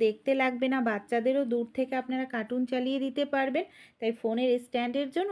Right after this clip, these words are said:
টাকা পয়সা আপনাদের খরচা করতে হবে না। আর এইভাবে ফোনটা রাখলে ফোনটা পড়ে যাওয়ারও কোনো রকম সম্ভাবনা নেই। পরের যে টিপসটি শেয়ার করব সেটা হলো বাঁধাকপি নিয়ে। বাঁধাকপির তরকারি তো আমরা খেতে সবাই পছন্দ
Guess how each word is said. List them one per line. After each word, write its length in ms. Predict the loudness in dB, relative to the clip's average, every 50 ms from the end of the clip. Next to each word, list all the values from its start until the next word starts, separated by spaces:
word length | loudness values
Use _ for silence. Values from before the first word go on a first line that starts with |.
| -4 -6
টাকা 240 | -6 -8 -6 -6 -6
পয়সা 280 | -4 -2 -2 -2 -2 -4 -6
আপনাদের 280 | -6 -4 -2 -2 -2 -4 -2
খরচা 320 | -2 -4 -4 -2 -4 -6
করতে 300 | -4 -4 -4 -6 -4 -6 -6
হবে 280 | -4 -4 -4 -4 -4
না। 120 | -4 -6 -6 -10 _ _ _ _ _ _
আর 120 | -6 -4 -4 -4 0 0
এইভাবে 380 | 2 2 2 0 0 0 0 0
ফোনটা 380 | 0 0 0 0 0 0 0 0
রাখলে 260 | 0 -2 -2 -4 -6 -6 -6
ফোনটা 300 | -6 -6 -6 -4 -4 -6 -2 0
পড়ে 200 | 2 2 2 2
যাওয়ারও 320 | 2 2 0 2 2 0 0 0 -2
কোনো 160 | -2 0 0
রকম 260 | -2 -2 -2 -2 -2 -4
সম্ভাবনা 640 | -2 -2 0 0 2 2 2 0 0 -2 -2 -2 -2
নেই। 160 | -2 -4 -6 -8 -12 -16 _ _ _ _ _ -20 -20 -20 -20 _ _ 4
পরের 320 | 6 6 6 6 4 2 2 2
যে 120 | 0 0 0 0
টিপসটি 460 | -2 -4 -4 -4 -6 -10 -8 -6 -6 -6 -6
শেয়ার 340 | -8 -6 -2 0 2 2 2 0
করব 280 | 0 0 0 0 2 0 -2 -2
সেটা 320 | -4 -6 -6 -4 -4 -4 -4
হলো 200 | -2 -2 -2 -2 -2 2
বাঁধাকপি 680 | 4 4 4 4 2 0 0 2 2 0 2 2 0 0
নিয়ে। 260 | 0 0 0 -2 -4 -6 -10 _ _ -20 -20 -18 _ -4
বাঁধাকপির 760 | 0 2 2 2 2 0 -2 -2 0 0 2 4 4 2 4 2
তরকারি 400 | 2 2 2 2 2 2 0 2 2
তো 80 | 2 0
আমরা 180 | 2 2 0
খেতে 320 | 0 0 0 -2 0 0 -2 -4 -6 _ _ _ _ _ -8
সবাই 400 | -2 0 2 4 6 6 4 4 4
পছন্দ 440 | 0 0 0 0 0 0 2 4